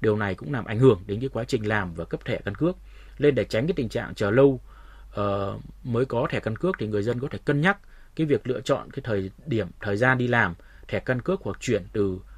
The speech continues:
căn cước công dân sang thẻ căn cước sao cho hợp lý để có thể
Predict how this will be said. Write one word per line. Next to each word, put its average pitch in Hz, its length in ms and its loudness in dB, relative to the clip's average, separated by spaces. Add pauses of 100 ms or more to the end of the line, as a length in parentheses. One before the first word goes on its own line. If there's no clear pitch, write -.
(160)
căn 127 140 0
cước 165 160 -2
công 135 160 0
dân 131 200 2
sang 117 220 -6
thẻ - 80 -4
căn 104 160 -8
cước 165 220 -2 (380)
sao 131 320 0
cho 139 140 2
hợp 120 160 0
lý 101 220 2
để 123 300 -4
có - 160 -6
thể - 200 -4